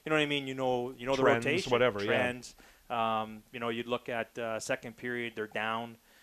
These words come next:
Speaker 1: Um, usually middle of the second period, this is when they start to maybe shuffle lines. Or this is when I've noticed all three games that they were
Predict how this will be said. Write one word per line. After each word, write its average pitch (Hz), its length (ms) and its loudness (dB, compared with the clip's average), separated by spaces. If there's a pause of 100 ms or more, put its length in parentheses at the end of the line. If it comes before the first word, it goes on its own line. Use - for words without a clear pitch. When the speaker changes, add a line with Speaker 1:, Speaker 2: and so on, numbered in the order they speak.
(300)
Speaker 1:
Um, 107 640 -6
usually 127 360 -2
middle 120 200 -2
of 117 60 -8
the 117 80 -6
second 120 380 -8
period, 120 400 -6 (180)
this 117 220 -8
is 117 100 -14
when 117 100 -14
they 110 80 -10
start 110 360 -10
to 113 100 -12
maybe 107 200 -12
shuffle 113 360 -8
lines. - 300 -20 (380)
Or 101 680 -4 (100)
this 127 220 -6
is 113 100 -12
when 117 140 -8
I've 110 140 -4
noticed 110 420 -8
all 113 240 -4
three 120 240 -14
games 113 320 -10
that 113 100 -16
they 107 140 -10
were 104 120 -12